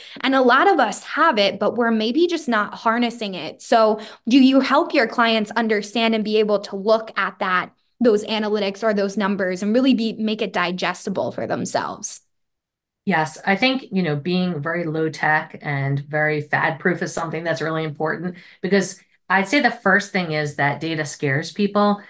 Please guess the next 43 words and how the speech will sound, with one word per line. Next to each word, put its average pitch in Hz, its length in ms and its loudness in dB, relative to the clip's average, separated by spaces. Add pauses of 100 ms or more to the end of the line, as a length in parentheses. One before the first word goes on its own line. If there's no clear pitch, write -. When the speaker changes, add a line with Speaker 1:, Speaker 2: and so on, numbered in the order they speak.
(220)
Speaker 2:
Um, 147 300 -2
you 180 80 0
know, 180 120 4
it 214 260 0
goes 214 220 4
back 202 180 0
to 220 80 -4
just 214 160 -4
thinking 214 260 -2
about 175 180 0
a 160 80 -2
budget 147 340 -2
for - 80 -10
yourself 139 440 -4
or 151 40 -4
your 151 140 0
business. 143 340 -4
So 175 100 -2
many 180 240 -2
people, 170 220 -4
like, 143 260 -4
don't 160 320 -2
wanna 151 180 -2
actually 147 420 -2
put 165 140 -6
the 143 80 -8
pen 151 220 -2
to 147 40 -4
paper 151 520 -2 (260)
and 160 140 -6
get 147 180 -2
that 131 180 -2
clarity. 139 580 -2 (440)
But 185 200 2
the 190 80 -2
people 185 340 -4
who 170 220 -4
do 233 500 0
give 160 140 -4
themselves 139 380 -4
clarity 147 300 -2
with 139 160 -4
data 139 460 -2